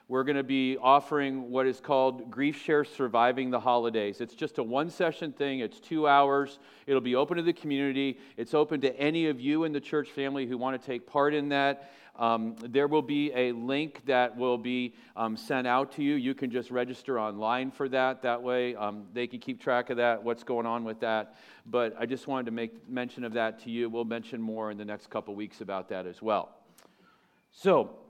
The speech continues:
as Pastor Andy mentioned this morning, this is an important Sunday in the life of our church.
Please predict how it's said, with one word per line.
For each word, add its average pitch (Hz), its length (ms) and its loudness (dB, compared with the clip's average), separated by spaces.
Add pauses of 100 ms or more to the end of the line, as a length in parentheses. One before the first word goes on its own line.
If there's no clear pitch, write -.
as 131 240 0 (360)
Pastor 180 360 6
Andy 151 420 0 (100)
mentioned 147 520 -4
this 135 180 -4
morning, 131 220 0
this 135 180 -4
is 131 100 -8
an 131 80 -6
important 120 400 -6
Sunday 117 280 -6
in 107 80 -6
the 107 80 -6
life 104 240 -2
of 98 100 -12
our 95 100 -8
church. - 400 -16